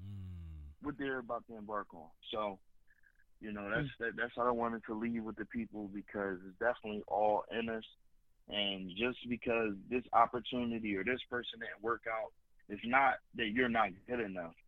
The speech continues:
Speaker 2: They're not good enough to have you, and you, and, and that just wasn't a good spot for you to be in. So when Rob was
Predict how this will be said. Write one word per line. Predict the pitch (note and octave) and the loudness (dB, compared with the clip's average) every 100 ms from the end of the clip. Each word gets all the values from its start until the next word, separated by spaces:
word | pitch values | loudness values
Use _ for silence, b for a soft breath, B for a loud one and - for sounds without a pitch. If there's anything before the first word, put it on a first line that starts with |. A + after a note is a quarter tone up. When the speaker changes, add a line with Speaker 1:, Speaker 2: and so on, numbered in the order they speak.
| _ - - _ - | _ -20 -20 _ -12
Speaker 2:
They're | - C3 | 2 4
not | C#3 B2 A2 | 6 4 2
good | B2 | -2
enough | A#2+ A#2 - | -2 -4 -6
to | G2 | -2
have | A2+ B2+ B2 | 2 2 2
you, | B2+ B2 | -2 -4
and | D2+ G2+ | -4 -2
you, | A2+ A#3 - | 0 0 -2
and, | G#2+ G#2 - | -6 -6 -8
and | G#2 G#2+ | -4 0
that | B2 | 0
just | A2+ A#2+ B2 | 0 -4 -4
wasn't | A2 A2+ | -4 -4
a | A2 | -4
good | A2 B2 - | -2 -2 -2
spot | A2+ - - | -6 -6 -6
for | |
you | A2+ A2 | -6 -6
to | G#2+ | -4
be | A2+ F#2 | -2 -4
in. | - - - - _ _ _ - - _ _ - _ _ _ _ _ _ - _ - | -6 -20 -20 -20 _ _ _ -20 -20 _ _ -20 _ _ _ _ _ _ -20 _ -8
So | - A2+ | 0 0
when | G#2+ G2+ | 0 2
Rob | A2+ B2 | 8 10
was | B2 | 10